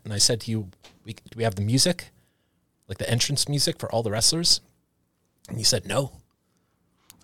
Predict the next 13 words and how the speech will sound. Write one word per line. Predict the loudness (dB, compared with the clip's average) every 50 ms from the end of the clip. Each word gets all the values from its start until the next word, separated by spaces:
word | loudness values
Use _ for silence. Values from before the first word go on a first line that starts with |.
| _ -2
I | 2 4
said, | 4 4 4 4
"We | 2
need | 0 0 -2 0
music." | 2 4 4 4 4 2 -2 -4 -16 -12 _
I | 4 4
don't | 6 6
know | 6 4
if | 4 0
you | 0
remember | 2 2 4 6 6
this, | 4 6 4 2
but | 2 2 -4 -4 -4